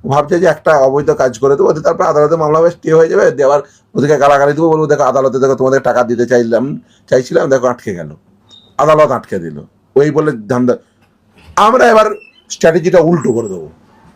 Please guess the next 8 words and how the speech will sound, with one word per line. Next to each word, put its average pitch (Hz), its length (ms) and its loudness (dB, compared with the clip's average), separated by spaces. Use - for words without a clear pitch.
একদম 156 420 0
সুপরিষ্কার। - 640 -14
যার 247 260 4
অ্যাডমিট 247 380 -2
কার্ড, 240 240 2
তাকেই 127 220 0
টাকা 82 180 -10
লাগবে। 80 220 -20